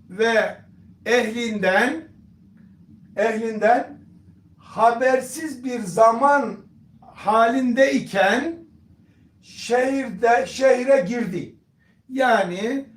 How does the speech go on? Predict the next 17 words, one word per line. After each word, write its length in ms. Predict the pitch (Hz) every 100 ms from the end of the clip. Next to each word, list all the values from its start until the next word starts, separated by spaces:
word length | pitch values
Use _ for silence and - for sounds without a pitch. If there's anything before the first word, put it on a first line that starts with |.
| - _ -
Mısır'daki 720 | 262 285 254 220 202 190 -
saraydan 720 | - 240 240 214 196 180 180
çıktı, 760 | - 247 - 226 247 294 294 - _ _
şehrin 720 | _ - - 247 220 208 196 254
içine 440 | 247 - 202 269
girdi 720 | 175 247 226 214 233 233 233
Musa 360 | 208 220 208 202
aleyhisselam. 640 | 180 165 - 139 127 - _ _ - _ _ _ _ _ _ _ _ _ _ _ -
İmtihan, 840 | 226 247 277 240 240 254 254 254 240
imtihan 680 | 226 226 254 220 214 180 - -
değil 200 | 165 233
mi 180 | 214 170
Mehmet 300 | 175 208 220
amca? 440 | 214 175 147 131 - _ _ _ _ -
Yani 440 | 196 240 233 196
bütün 320 | 214 - 277
imtihanı 840 | 294 226 - 220 190 208 202 269